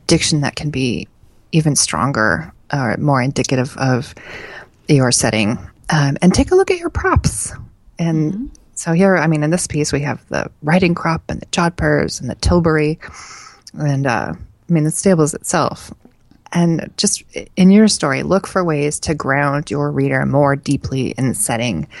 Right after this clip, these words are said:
Speaker 1: And you might be surprised at how much that examination and minor changes can really add to your story and bring it to full life.
Speaker 2: Yeah.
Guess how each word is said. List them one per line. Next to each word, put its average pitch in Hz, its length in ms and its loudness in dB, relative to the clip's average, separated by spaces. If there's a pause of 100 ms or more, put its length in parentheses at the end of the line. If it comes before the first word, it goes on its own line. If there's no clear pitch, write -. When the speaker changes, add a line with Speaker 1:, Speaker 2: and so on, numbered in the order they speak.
(480)
Speaker 1:
And 190 280 6
you 208 100 4
might 370 180 0
be 370 120 2
surprised 185 580 2
at - 100 0
how 180 200 0
much 160 500 0
that 160 200 0
examination 143 960 -2
and 139 380 -4
minor 143 300 0
changes 131 720 -2
can 135 300 -4
really 139 340 0
add 113 260 0
to - 100 -8
your - 160 -4
story - 840 -4
and 147 400 -4 (100)
bring 131 180 2
it - 160 -6
to 127 440 -2 (640)
full 143 560 2
life. - 540 -6 (2250)
Speaker 2:
Yeah. 208 540 -6